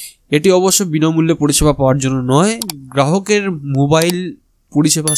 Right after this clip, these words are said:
সংস্থা এই ধরনের ফোন কলের জন্যে যে খরচ ধার্য করে, সেই টাকা মেটাতে হবে কিন্তু গ্রাহককেই।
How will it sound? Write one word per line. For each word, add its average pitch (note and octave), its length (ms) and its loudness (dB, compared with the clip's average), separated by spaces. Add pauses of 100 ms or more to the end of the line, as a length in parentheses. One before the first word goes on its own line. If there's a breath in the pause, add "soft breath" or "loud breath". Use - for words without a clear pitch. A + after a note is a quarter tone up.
সংস্থা B2+ 340 -4 (100)
এই B2+ 120 0
ধরনের C3 380 2
ফোন C#3 120 0 (100)
কলের B2 260 0
জন্যে C#3 220 2 (760 loud breath)
যে C#3 80 4 (100)
খরচ E3 220 4 (100)
ধার্য D3 180 0 (120)
করে, D#3+ 160 4 (160)
সেই C3 160 -2 (160)
টাকা A#2 220 -2 (100)
মেটাতে B2+ 320 -2
হবে C3 160 2 (120)
কিন্তু C3 240 -8
গ্রাহককেই। A2+ 520 -2